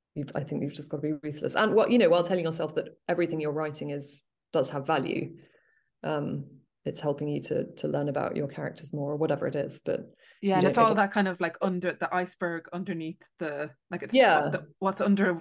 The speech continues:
Speaker 2: the water of the kind of the, the iceberg that is the novel that's eventually produced. All of that stuff and the
Speaker 1: Yeah.
Speaker 2: water supports it.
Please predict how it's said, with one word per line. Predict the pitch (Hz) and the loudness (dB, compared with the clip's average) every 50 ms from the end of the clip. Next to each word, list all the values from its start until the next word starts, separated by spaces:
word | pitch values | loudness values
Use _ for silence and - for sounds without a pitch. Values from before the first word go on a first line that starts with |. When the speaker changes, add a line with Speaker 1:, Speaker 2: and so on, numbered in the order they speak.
| - _ | -6 _
Speaker 2:
the | - 180 | -4 -2
water | 175 175 175 175 170 - 180 160 | 0 0 0 -2 -2 -4 -6 -6
of | 156 147 135 _ | -6 -8 -10 _
the | - 160 | -12 -10
kind | 147 170 160 | -8 -8 -8
of | 147 139 - - | -8 -10 -12 -10
the, | 156 147 143 139 - - - | -8 -8 -8 -8 -12 -14 -14
the | 160 - | -8 -4
iceberg | - 160 160 - - 165 156 151 135 135 | -4 -4 -4 -4 -6 -6 -6 -6 -6 -6
that | 160 151 | -4 -4
is | 156 143 - - - - _ - | -4 -4 -6 -10 -16 -12 _ -4
the | 175 | -2
novel | 170 160 156 156 165 160 | 2 2 2 2 0 -2
that's | 147 156 151 - - | -2 -4 -4 -6 -6
eventually | 170 151 156 156 - - - 156 | -4 -4 -4 -4 -4 -6 -8 -8
produced. | 151 - 170 160 - 160 151 - - - | -6 -6 -6 -4 -4 -4 -6 -6 -4 0
All | 156 165 170 165 170 165 165 165 160 | 2 4 6 6 6 4 4 2 2
of | 160 - | 0 0
that | - 151 151 156 - | -2 -4 -4 -4 -8
stuff | - - 160 151 147 - - _ _ _ _ _ _ _ _ | -8 -6 -6 -6 -6 -8 -16 _ _ _ _ _ _ _ _
and | - 208 233 262 254 | 0 2 2 0 -2
the | 220 202 220 208 | -2 4 8 8
Speaker 1:
Yeah. | 214 214 | 10 10
Speaker 2:
water | 247 240 247 247 220 180 160 170 202 - - _ _ _ _ _ _ _ | 10 8 8 8 8 8 8 6 4 0 -4 _ _ _ _ _ _ _
supports | - - - 196 - - 202 190 190 196 - - | -6 -4 -4 -2 0 2 2 2 0 -2 -4 -10
it. | 127 - - - | -10 -10 -10 -14